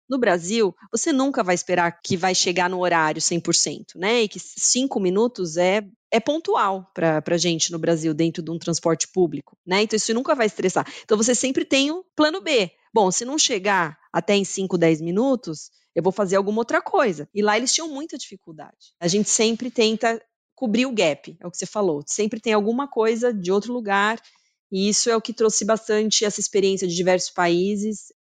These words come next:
Pra mim, assim, em termos de impacto também que eu posso gerar nos negócios, né? Saber que provavelmente em algum lugar existe essa solução. Nem tudo precisa ser inventado, sabe? Muitas coisas você pode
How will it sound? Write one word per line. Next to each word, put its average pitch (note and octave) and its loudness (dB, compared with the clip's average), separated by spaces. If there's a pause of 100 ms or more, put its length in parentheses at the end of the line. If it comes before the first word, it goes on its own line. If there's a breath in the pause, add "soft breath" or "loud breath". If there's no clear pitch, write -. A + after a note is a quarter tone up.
Pra E4 0
mim, C#4 2
assim, F#3 -2
em F3+ 0
termos F#3 2
de F3 2
impacto F#3+ 0
também E3+ -4
que D#3 -4
eu E3+ 2
posso E3 -2
gerar D#3+ 2
nos D#3 -6
negócios, E3 -4
né? F#3 0 (100)
Saber A3 0
que A#3 -10
provavelmente A#3+ 0
em G3+ -4
algum F#3 2
lugar B3+ 0 (160)
existe C4 2
essa B3 0
solução. A#3+ 0 (140)
Nem C4+ 2
tudo C#4+ 2
precisa C4+ 0
ser C4 -2
inventado, C4 0 (320)
sabe? F#3 0
Muitas A3+ 0
coisas A3 2
você G#3+ -2
pode G#3 0